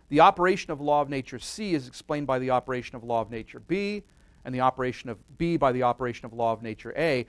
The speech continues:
but the operation of A has no explanation whatsoever and is just an unintelligible brute fact. The appearance of having explained B, C and B would be completely illusory if A is a brute fact, because if there's neither anything about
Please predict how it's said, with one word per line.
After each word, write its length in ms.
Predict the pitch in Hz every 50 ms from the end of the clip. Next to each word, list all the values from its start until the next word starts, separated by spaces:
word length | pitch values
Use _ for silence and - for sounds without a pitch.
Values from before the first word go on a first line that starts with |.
| - - -
but 140 | - 143 -
the 100 | 139 139
operation 460 | 139 139 - 139 131 131 - - 127
of 80 | 117 156
A 200 | 196 196 180 165
has 220 | 147 139 123 117
no 300 | 151 175 175 170 170 - -
explanation 480 | 151 - - - 147 143 131 - 139
whatsoever 640 | 127 127 123 - - 131 123 139 156 143 151 143 - - - _ _ _
and 80 | 139 135
is 60 | 113
just 240 | - 147 143 - 139
an 80 | 127
unintelligible 560 | - 135 131 120 - - 131 117 113 120 107
brute 240 | 101 - 117 110 -
fact. 400 | - - 117 101 92 92 - _ _ _ _ _ - _ _ _ _ _ _ _ _ - -
The 100 | 143 143
appearance 440 | 147 - - 220 220 220 214 -
of 60 | 190 160
having 260 | 170 160 147 143 131
explained 600 | 113 - - - - 170 175 180 185 180 160 127
B, 300 | 117 156 151 151 156 151 -
C 320 | 139 - - - 175 165 147
and 140 | 127 120 -
B 260 | 180 180 180 180 175
would 160 | - - 127
be 120 | 123 139
completely 480 | - - 127 117 - - 170 151 147 135
illusory 600 | 131 135 170 233 240 196 165 165 143 139 135 -
if 100 | 127 113 - _
A 160 | 156 170 185 180
is 140 | 165 127
a 40 | 151
brute 260 | 131 - 143 135 131
fact, 380 | - - 135 123 120 123 120 - _ - _ - - _ - _
because 240 | 143 - 147 127
if 80 | 127 123
there's 180 | 143 135 113 131
neither 340 | 151 175 180 190 180 175
anything 320 | 147 165 180 185 - - 151
about 220 | 135 139 131 123